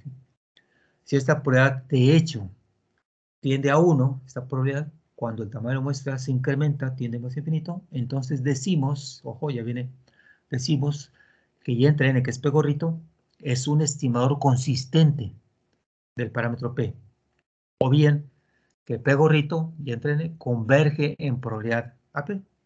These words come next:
Entonces, esa sería la situación de convergencia, eh, en probabilidad o estimador consistente. Entonces, otra propiedad deseable de los estimadores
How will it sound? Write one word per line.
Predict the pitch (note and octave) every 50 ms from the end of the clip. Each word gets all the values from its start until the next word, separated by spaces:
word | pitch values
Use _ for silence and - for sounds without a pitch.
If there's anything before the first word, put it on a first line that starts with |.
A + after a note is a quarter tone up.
| _ _
Entonces, | E3+ - _ _ - B2 - B2 B2+ - B2+
esa | B2+ B2+ - -
sería | - - A#2+ A#2 A#2 A#2+ B2 B2+ - _ _ _ _ _ _ _ _ _ _ _ _ -
la | A#2+ A2+ A2 G#2 G#2 G#2 - - _
situación | _ - C3 B2+ B2+ A#2 - D3 C#3 C#3+ D#3+ - -
de | D3+ B2+ B2 -
convergencia, | - C#3 C#3 C3+ C3+ C3 - C#3+ C3 B2+ C3 - C3+ B2+ - - - - - _ _ _ _ - B2 - _ _ _ _ _ _ _ _ _ _ _ _ _ _ _ -
eh, | D#3 B2 A2 G#2+ G2+ G2 F#2 F2+ - _ _ _ _ _ _ _ _ _ _ _ _ _
en | - B2+
probabilidad | B2+ C3+ C3+ C3+ C3 C#3 C#3+ D3+ D3 D3+ - _ _ _ _ _ _ _
o | - - C3+ C3+ C3+ -
estimador | - C#3 - - - - C#3+ A#2+ A2+ A#2 A#2 A#2+ B2 C3 B2+ B2+
consistente. | - B2+ A#2 - B2 G#2+ - - A#2+ A2 G#2 - A#2+
Entonces, | G#2+ - - C#3 C3+ B2+ C3+ C3+ B2+ - - - - _ -
otra | D3 D3+ E3 E3+ E3 D#3+ D3 C3+ -
propiedad | C#3 B2+ B2+ - C3+ C3+
deseable | C#3 C3 C3 C#3+ C3 B2+ C3
de | C3+
los | B2 -
estimadores | - - B2+ C3 C#3+ D#3 E3 D#3+ D#3+ -